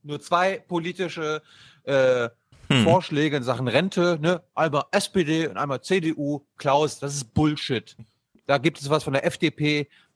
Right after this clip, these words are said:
Speaker 1: die Linken haben was ganz anderes vor, die Grünen auch. Und wenn du sogar mit der A F D redest, Klaus, wenn du da mal reinguckst, die haben auch ein Rentenkonzept.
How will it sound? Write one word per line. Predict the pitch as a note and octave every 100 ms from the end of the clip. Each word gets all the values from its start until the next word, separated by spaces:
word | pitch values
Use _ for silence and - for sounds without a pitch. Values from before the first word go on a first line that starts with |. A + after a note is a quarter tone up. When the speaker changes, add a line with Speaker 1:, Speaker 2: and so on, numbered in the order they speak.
| -
Speaker 1:
die | C3+
Linken | B2+ D#3+ - F3+ D3
haben | C#3 C#3+ C#3
was | C#3 -
ganz | E3 F3 -
anderes | D3+ D3+ C#3 C3+
vor, | D3+ C#3+ C#3+ C#3+ - _ _
die | D3
Grünen | - C3+ F3 F3+ D#3+ D#3
auch. | C#3 D3+ D#3+ E3 -
Und | E3+
wenn | F#3+
du | F#3+
sogar | E3+ F3 F3
mit | F3+
der | E3+
A | E3
F | E3+ -
D | G#3+ A3
redest, | D#3+ D3 B2+ G3 - - _
Klaus, | D#3 D3 G#3+ - _ -
wenn | E3+
du |
da | F#3
mal | F3+
reinguckst, | D3 C#3+ - F#3 -
die | G#3+
haben | G3+ -
auch | G#3+ A3+
ein | G#3
Rentenkonzept. | C#3+ C#3 D3+ B2+ A#2+ - G#2+ _